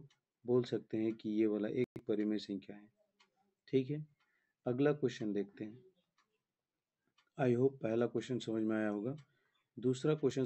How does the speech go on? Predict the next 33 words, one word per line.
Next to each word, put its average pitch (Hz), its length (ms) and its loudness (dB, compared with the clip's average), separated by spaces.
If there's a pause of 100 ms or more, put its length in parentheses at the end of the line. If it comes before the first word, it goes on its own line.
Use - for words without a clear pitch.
(120)
कह 113 100 2
रहा 110 120 2
है 117 160 2
कि 120 180 2
निम्न 135 360 6
में 127 240 2 (460)
कौन 147 180 8
परिमेय 120 420 4
संख्या 104 400 -4
है, 95 200 -14 (600)
निम्न 127 320 4
में 110 220 0 (500)
कौन 131 300 2 (440)
परिमेय 147 340 4
संख्या 98 420 -4
है, 107 140 -18 (340)
यहाँ 147 160 0
भी 160 100 0
परिमेय 131 320 4
संख्या 117 320 0
पूछा 113 320 -6
है। 123 180 -8 (500)
तो 127 80 0
यहाँ 127 180 2
पर 135 140 0
पहला 123 340 4
ऑप्शन 123 280 2
है 120 100 6
रूट 131 320 4
टू, 135 80 0 (680)
दूसरा 131 280 4
ऑप्शन 135 320 2
है 123 100 4